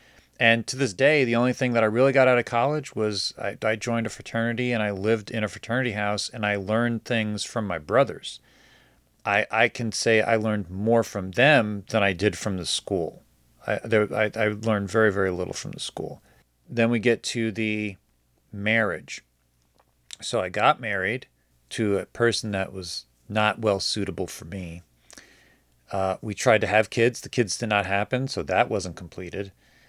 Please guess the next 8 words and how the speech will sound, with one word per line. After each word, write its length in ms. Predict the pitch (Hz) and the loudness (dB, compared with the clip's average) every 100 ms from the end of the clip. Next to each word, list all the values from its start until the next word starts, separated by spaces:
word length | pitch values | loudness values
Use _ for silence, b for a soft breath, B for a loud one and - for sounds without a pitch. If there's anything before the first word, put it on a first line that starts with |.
| b b - | b b -4
Uh, 300 | 98 95 98 | 0 2 0
then 580 | 117 117 117 117 117 101 _ _ _ - | 0 4 4 4 0 -8 _ _ _ -8
the 140 | 107 | -4
marriage 500 | 101 107 135 120 98 | 2 8 8 8 4
failed. 720 | - - 98 82 85 120 - _ _ _ | -6 0 0 0 -6 -8 -12 _ _ _
So 420 | - - 98 95 - | -10 0 2 0 -2
again, 500 | 101 120 104 95 90 _ _ _ _ _ _ - | 0 2 2 -2 -10 _ _ _ _ _ _ 2
uncompleted. 880 | 113 113 101 98 - 87 92 107 | 4 4 -2 -8 -8 -10 -8 -10